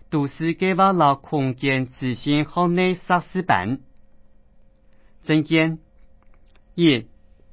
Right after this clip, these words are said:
推动北屯观光休闲产业升级，扩大公共建设，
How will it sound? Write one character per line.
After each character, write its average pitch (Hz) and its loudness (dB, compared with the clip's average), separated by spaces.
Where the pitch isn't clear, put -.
推 180 0
动 220 4
北 220 4
屯 151 2
观 135 0
光 135 2
休 190 2
闲 135 4
产 131 0
业 156 4
升 117 -4
级， 127 -2
扩 180 2
大 190 4
公 139 -4
共 139 -2
建 196 0
设， - -8